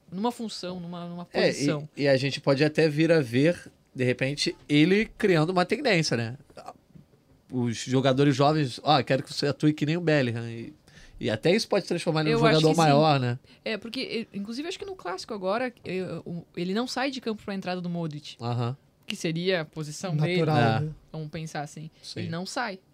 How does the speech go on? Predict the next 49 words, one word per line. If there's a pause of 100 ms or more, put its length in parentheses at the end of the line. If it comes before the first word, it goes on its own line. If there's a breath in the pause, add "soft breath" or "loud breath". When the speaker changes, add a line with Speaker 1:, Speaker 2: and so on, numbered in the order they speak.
(140)
Speaker 1:
É,
então,
é,
é,
é,
é
muito
interessante
ver
ele
jogar
justamente
pela
mo-,
movimentação
tática
que
ele
faz. (260 soft breath)
Então,
além
da,
da,
das
coisas
que
o, (280 soft breath)
que
o
Bené (220)
falou
sobre
ele, (200 soft breath)
o
talento
que
ele
tem, (300 soft breath)
eu
acho
que
essa,
essa,
essa
leitura
tática
que
ele
faz,